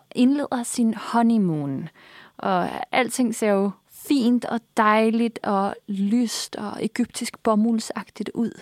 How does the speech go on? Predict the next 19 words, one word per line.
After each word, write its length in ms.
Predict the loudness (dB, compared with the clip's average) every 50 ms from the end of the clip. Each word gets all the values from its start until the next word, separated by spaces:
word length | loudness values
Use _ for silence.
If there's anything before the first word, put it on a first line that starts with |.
| -20 _ -10
og 160 | -8 -8 -8 -8
solnedgangen. 1000 | -8 -4 0 4 6 6 6 6 6 4 2 0 -2 -4 -6 -4 -2 -4 -4 -4 -6 -12 -18 -20 -20 -20 -20 _ _ _ _ _
Men 160 | 0 2 4
hverken 320 | 6 6 6 6 4 4
værre 160 | 4 4 4
eller 120 | 4 2 2
bedre 260 | 2 2 2 2 0
går 160 | 0 -2 -4
det 80 | -2 -4
andet. 240 | -4 -2 -4 -4 -4
Der 60 | -6
selvfølgelig 420 | -6 -6 -6 -4 -4 -2 0 0
er 60 | 0
nogen 180 | 0 0 0 0
ombord 260 | -2 -4 -4 -6 -8
på 60 | -8
den 140 | -6 -6 -6
her 60 | -6
floddamper, 880 | -6 -8 -6 -2 0 0 0 0 -2 -2 -2 -2 -2 -2 -4 -6 -6